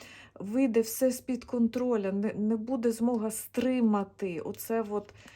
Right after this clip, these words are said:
він стримує, утримує, а це не може стримати, бо воно ва-,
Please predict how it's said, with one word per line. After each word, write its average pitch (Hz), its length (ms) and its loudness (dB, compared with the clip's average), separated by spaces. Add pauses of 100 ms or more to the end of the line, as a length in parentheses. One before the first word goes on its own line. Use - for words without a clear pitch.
(260)
він 208 240 2
стримує, 226 1120 0
утримує, 220 960 -2
а 196 120 -10
це 277 260 -2
не 254 160 2
може 247 520 2
стримати, 185 720 -4
бо 190 120 -8
воно 220 220 0
ва-, 208 280 -4